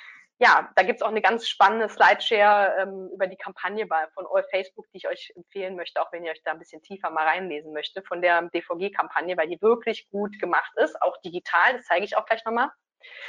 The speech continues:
Und, äh, ja, diese Markenstimmthemen, die müssen quasi alle berücksichtigt werden, um sowas dann herzustellen. Also man hat die Positionierung, aber muss dann auch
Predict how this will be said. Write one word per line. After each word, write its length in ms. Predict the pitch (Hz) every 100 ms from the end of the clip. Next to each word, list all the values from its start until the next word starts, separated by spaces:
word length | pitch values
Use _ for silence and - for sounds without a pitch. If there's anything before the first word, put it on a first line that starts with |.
| - - - - - _
Und, 440 | 269 247 233 233 -
äh, 160 | 220
ja, 320 | 233 349 240 185
diese 360 | 247 269 302 294 233 -
Markenstimmthemen, 1400 | 208 240 - 277 254 - 262 262 254 254 262 262 247 214
die 120 | 262 247 147 214
müssen 320 | 247 262 254
quasi 280 | - 220 214
alle 180 | - 220
berücksichtigt 600 | 196 254 - - - -
werden, 400 | 214 214 214 214
um 180 | 226 220
sowas 220 | 214 202
dann 140 | 165
herzustellen. 640 | 185 - - - - 277 240
Also 180 | 196 185
man 300 | 175 175 190
hat 100 | -
die 40 | _
Positionierung, 600 | 214 196 - 214 247 180
aber 200 | 190 196
muss 180 | 226 226
dann 100 | 185
auch 160 | 202